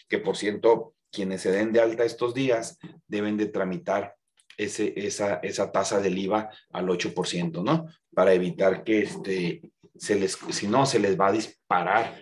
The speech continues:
Imagínense, el diez por, el dieciséis por ciento de sus ingresos lo vas-, nos los van a estar pagando, ¿no? Sobre todo, y eso lo quiero platicar ahorita al aire, sobre todo si se creen que no van a necesitar gastos,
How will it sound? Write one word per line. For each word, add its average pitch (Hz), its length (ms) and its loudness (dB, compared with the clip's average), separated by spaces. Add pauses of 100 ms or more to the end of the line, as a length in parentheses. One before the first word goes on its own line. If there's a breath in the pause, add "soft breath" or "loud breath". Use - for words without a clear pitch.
(160)
Imagínense, 110 440 -4
el 101 60 -6
diez 95 140 -6
por, 92 200 -4
el 98 120 -2
dieciséis 101 400 -2
por 117 140 4
ciento 113 360 2
de 117 60 6
sus 107 200 -4
ingresos 117 480 4
lo 104 100 4
vas-, 90 260 -2
nos 95 160 -4
los 87 160 -2
van 87 120 -2
a 92 40 -2
estar 92 240 -4
pagando, 92 440 0
¿no? 104 160 -6 (600 loud breath)
Sobre 139 500 6
todo, 123 320 6
y 110 160 2
eso 107 160 0
lo 110 140 2
quiero 107 640 6
platicar 95 340 -8
ahorita 110 240 0
al 110 80 4
aire, 123 320 2 (380 loud breath)
sobre 135 400 2
todo 127 460 4 (160)
si - 340 -8
se 110 400 0
creen 131 760 2 (320)
que 117 140 0
no 117 360 0
van 123 220 2
a 127 60 -4
necesitar 107 800 0 (280 loud breath)
gastos, - 760 -2